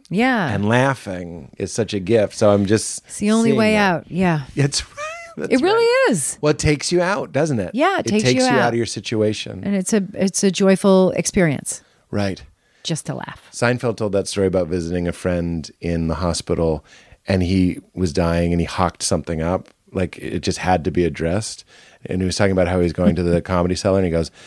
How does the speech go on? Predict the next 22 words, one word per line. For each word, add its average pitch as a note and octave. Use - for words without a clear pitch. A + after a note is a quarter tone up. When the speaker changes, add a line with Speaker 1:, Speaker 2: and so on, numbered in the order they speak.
Speaker 2:
"I'll G#2
tell F3
you, F#3
I'm C#3+
in, A#2+
really D#3
looking D#3+
forward F#3
to D3+
the A#2+
hummus A#3+
tonight." G2+
<laughs> -
And, E3
like, C3+
he C#3+
said C#3+
they C3+
both A#2
<laughs> -
died D3+
laughing, B2